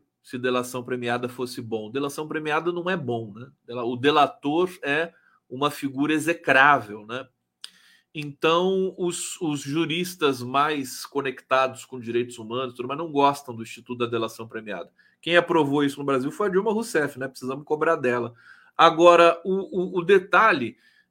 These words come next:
é que, é, a Polícia Federal, ela tem um conjunto probatório tão robusto contra o Bolsonaro que não precisa ter delação.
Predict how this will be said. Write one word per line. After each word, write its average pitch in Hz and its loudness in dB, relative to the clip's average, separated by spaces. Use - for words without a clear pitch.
é 170 6
que, 160 -4
é, 120 -2
a 208 8
Polícia 180 -2
Federal, 131 2
ela 175 2
tem 185 -2
um 247 -10
conjunto 196 -4
probatório 165 0
tão 370 0
robusto 135 -2
contra 180 -6
o 120 -4
Bolsonaro 120 -6
que 226 -10
não 349 -4
precisa 311 2
ter 151 -2
delação. 113 -6